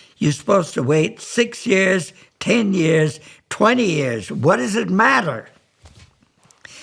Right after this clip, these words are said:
So that sort of got my attention. And then I heard the responses I couldn't hear very clearly.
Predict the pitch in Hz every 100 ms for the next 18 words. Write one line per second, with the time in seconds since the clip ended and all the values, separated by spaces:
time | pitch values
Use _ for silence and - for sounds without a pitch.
0 | - - - 208 185 160 143 139 127 113
1 | - 117 135 - - - - - - -
2 | - - 165 165 151 139 170 143 131 143
3 | 131 - - 131 123 - 113 107 113 -
4 | 110 120 117 71 69 - - 71 69 65